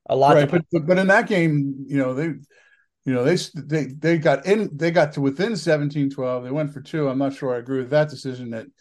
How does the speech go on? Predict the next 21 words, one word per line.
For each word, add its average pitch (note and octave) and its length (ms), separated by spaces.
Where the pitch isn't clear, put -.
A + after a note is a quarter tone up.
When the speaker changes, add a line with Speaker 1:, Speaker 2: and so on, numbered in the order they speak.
Speaker 2:
that A2+ 100
Brian C3 280
Daboll D3+ 300
made A#2+ 260
there, A#2+ 360
'cause A#2 300
when A#2+ 160
they A#2 120
don't D3 200
get C3 220
it, B2 80
or A#2+ 160
you're A2+ 220
taking C3+ 260
away B2 200
some C3 220
of B2 60
your A#2+ 80
team's B2+ 280
momentum, C3+ 640
uh, A2+ 340